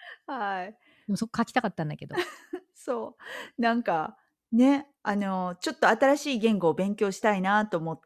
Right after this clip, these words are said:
Speaker 1: て、
Speaker 2: はい。
Speaker 1: で、ちょっと思いついたのが、「あ、スペイン語いいんじゃない？喋ってる人多いし、世界で」と思って、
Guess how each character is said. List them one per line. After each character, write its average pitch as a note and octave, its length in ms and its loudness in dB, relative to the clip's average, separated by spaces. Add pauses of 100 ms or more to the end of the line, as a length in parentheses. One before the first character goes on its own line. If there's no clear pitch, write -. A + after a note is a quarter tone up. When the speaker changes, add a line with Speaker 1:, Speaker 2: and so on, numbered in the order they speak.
(140)
Speaker 1:
て、 D4+ 320 -2 (240)
Speaker 2:
は F#3+ 300 0
い。 - 160 -10
Speaker 1:
で、 E4+ 260 -2 (1000)
ち - 100 -6
ょ - 20 -6
っ - 40 -16
と G3+ 100 4
思 G#3+ 200 6
い G#3 120 0
つ - 160 -8
い F#3+ 80 -4
た E3 120 0
の D#3 120 -6
が、 F3+ 360 2
「あ、 F#3 60 -8
ス - 140 -16
ペ A3 80 2
イ A#3 100 2
ン B3 60 4
語 C#4 100 2
い D4+ 80 -6
い E4 40 -6
ん D#4 40 -6
じ C#4 80 2
ゃ A3+ 40 2
な A#3 220 2
い？ C#4 160 -2 (300)
喋 A#3 300 2
っ A#3+ 60 -18
て G3+ 120 4
る F3+ 60 2
人 F3+ 260 4
多 A3 80 8
い G#3 100 2
し、 A3+ 280 -4
世 - 140 -2
界 D#3+ 260 2
で」 F3 320 0 (120)
と E3+ 100 4
思 E3 180 -2
っ D#3 40 -12 (260)
て、 C#4+ 280 -2